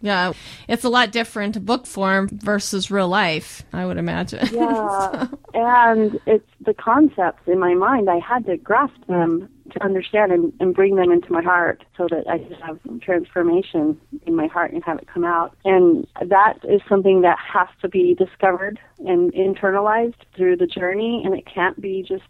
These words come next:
Speaker 2: memorized
Speaker 1: Exactly.
Speaker 2: and just fed, and that is not how true learning works. And so for me, it's been on this journey, and I just feel like each new journey of discovering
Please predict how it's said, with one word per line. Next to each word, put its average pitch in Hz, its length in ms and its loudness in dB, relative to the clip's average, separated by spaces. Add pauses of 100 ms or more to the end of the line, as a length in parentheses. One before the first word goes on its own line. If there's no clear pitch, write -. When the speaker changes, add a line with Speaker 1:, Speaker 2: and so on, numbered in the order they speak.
Speaker 2:
memorized 180 560 -2
Speaker 1:
Exactly. 175 320 -4
Speaker 2:
and 170 180 0
just 175 140 -4 (160)
fed, 185 400 2
and 175 220 2
that 175 240 0
is 175 140 -4
not 175 260 2
how 196 380 2
true 190 220 0
learning 175 400 2 (140)
works. 180 320 0 (100)
And 175 240 0 (140)
so 220 120 2
for 214 140 -2
me, 214 300 2
it's 120 140 -4
been 220 100 0
on 226 120 2
this 214 220 -4
journey, 214 300 2
and 185 180 0
I 185 220 0
just 208 240 -6
feel 190 160 2
like 180 300 0 (100)
each 226 260 -6
new 208 400 0 (200)
journey 233 520 0
of 175 260 0 (120)
discovering 202 680 2